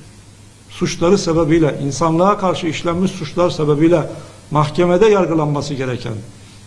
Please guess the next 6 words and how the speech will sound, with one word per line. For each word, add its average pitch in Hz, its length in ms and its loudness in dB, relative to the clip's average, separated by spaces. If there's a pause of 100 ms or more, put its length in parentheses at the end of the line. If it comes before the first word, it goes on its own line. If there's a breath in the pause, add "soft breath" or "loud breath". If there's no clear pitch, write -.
(120)
insanlığa 170 580 2
karşı 180 300 0
işlenmiş, 175 640 -2 (420 loud breath)
e, 139 40 -6 (400)
suçlar 185 400 2
sebebiyle 156 580 2